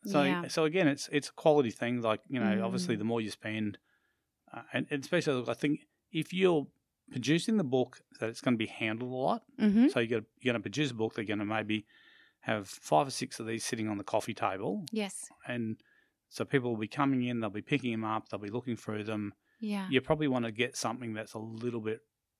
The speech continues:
Speaker 1: more robust.
Speaker 2: Yes, I agree with you, absolutely.
Speaker 1: You know,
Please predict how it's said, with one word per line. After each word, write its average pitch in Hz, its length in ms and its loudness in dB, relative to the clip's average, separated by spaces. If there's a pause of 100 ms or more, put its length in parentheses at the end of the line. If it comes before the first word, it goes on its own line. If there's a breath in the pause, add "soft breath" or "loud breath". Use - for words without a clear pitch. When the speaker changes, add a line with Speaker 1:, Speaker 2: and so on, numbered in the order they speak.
(100)
Speaker 1:
more 104 340 -8
robust. 113 540 -4
Speaker 2:
Yes, 190 720 -4
I 190 120 -4
agree 175 260 -6
with 175 140 -12
you, 170 140 -6
absolutely. 165 640 -8
Speaker 1:
You 139 80 -4
know, 113 180 -8